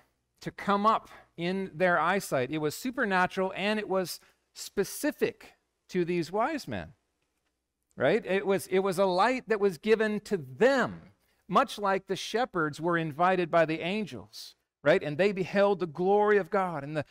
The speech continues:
and the singing of the, of the angels. These wise men were invited. How many of them were there? We don't know.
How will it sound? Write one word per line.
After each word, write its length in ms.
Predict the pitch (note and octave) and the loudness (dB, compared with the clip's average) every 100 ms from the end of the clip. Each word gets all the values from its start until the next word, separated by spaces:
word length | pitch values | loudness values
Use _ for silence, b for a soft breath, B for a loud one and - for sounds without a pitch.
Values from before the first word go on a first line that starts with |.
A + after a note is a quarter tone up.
| b | b
and 140 | - D#3 | -4 -2
the 60 | |
singing 520 | - - G3+ A3+ G#3+ G#3 | -4 -4 -2 0 0 0
of 180 | F#3 | -2
the, 180 | E3 F3+ - _ - | -4 -6 -6 _ 0
of 140 | E3 | 0
the 160 | F#3 F#3+ | 2 -2
angels. 600 | G3+ G3+ D#3 C3 A#2+ - _ _ _ _ _ - | -2 -4 -4 -4 -6 -16 _ _ _ _ _ -16
These 460 | B2 G3 B3+ G#3+ | -6 -2 -2 -2
wise 360 | G#3+ G#3+ G#3+ F3+ | 2 4 4 2
men 240 | F#3+ F#3 | -4 -2
were 140 | F3 D#3+ | -2 -2
invited. 480 | D3 D#3+ C#3+ D3 | -2 0 0 0
How 160 | - F#3+ | -2 0
many 280 | G3 G#3+ G#3+ | 0 -2 0
of 160 | G#3 | 0
them 220 | G3+ G#3 G3 | 2 0 0
were 200 | G3+ G3+ | 0 2
there? 180 | F3+ | 0
We 140 | E3 F3 | 0 0
don't 220 | F#3+ F3+ | 0 0
know. 320 | F3+ D3+ A#2 | 0 -2 -4